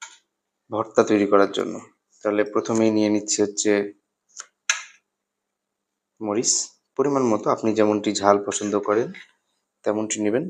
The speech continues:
তবে যদি ঠান্ডা জ্বর লেগে থাকে, তাহলে মুখে রুচি থাকে না, সেক্ষেত্রে একটু ঝাল ঝাল হলে দেখবেন যে খেতে ভালো লাগবে। Actually, এই যে বাতাবি লেবুর মধ্যে প্রচুর অ্যান্টিঅক্সিডেন্ট আছে,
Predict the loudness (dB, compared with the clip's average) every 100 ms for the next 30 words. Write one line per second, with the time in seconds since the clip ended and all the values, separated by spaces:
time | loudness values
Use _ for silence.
0 | -4 -2 2 2 0 -6 _ _ -20 -20
1 | -20 _ -4 0 0 0 -2 -2 4 6
2 | 8 8 8 6 6 2 2 2 0 0
3 | -4 -6 -6 -6 -6 -6 -4 -2 -2 -4
4 | -14 -18 _ _ _ _ _ _ _ _
5 | _ _ _ -16 -12 -6 -4 -2 -4 -2
6 | 2 4 6 4 6 4 4 0 -14 _
7 | _ _ _ -20 -20 _ _ -6 -4 -2
8 | -4 -4 -4 -4 -4 -2 -2 -4 -8 -20
9 | _ _ _ _ _ -18 -4 2 4 6
10 | 4 6 6 6 -2 0 2 4 6 6
11 | 6 6 4 4 4 0 -12 -20 -20 _
12 | _ -8 -2 -2 -2 -10 _ _ _ _
13 | -10 -10 -14 _ -6 -4 0 2 4 2
14 | 0 -2 2 0